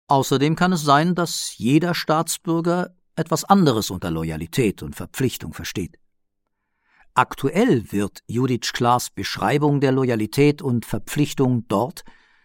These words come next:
wo das Problem der geteilten Loyalitäten auftaucht.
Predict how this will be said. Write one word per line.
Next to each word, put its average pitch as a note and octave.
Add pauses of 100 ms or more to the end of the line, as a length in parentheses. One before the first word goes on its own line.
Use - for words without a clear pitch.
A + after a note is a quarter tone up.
(220)
wo D3
das D#3
Problem C3+
der D3+
geteilten C#3+ (100)
Loyalitäten E2
auftaucht. -